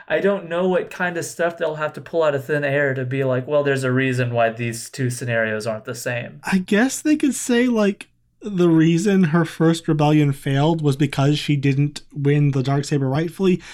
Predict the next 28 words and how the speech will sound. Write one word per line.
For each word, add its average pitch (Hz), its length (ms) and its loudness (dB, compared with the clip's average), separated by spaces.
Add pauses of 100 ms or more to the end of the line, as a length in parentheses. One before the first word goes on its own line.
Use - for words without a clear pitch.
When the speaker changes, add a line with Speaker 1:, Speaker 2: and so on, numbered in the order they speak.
(420)
Speaker 2:
But 240 180 -4
in 247 100 2
that 269 140 2
case, 254 180 2
like, 254 140 2
wouldn't 247 440 2
somebody 208 540 0
have 233 200 2
known? 240 400 4
Because 190 480 2 (320)
you 175 140 4
have, 160 200 2
uh, 139 120 0
Fenn 180 340 2
Rau 247 440 2
there, 277 200 2
you 220 120 6
have 175 120 0
Sabine 233 480 4
there, 269 180 4
you 226 120 4
have 151 120 0
Sabine's 143 360 2
mother, 262 260 4
you 202 120 4
have 139 120 2
Bo-Katan, 160 300 2
like, 208 160 0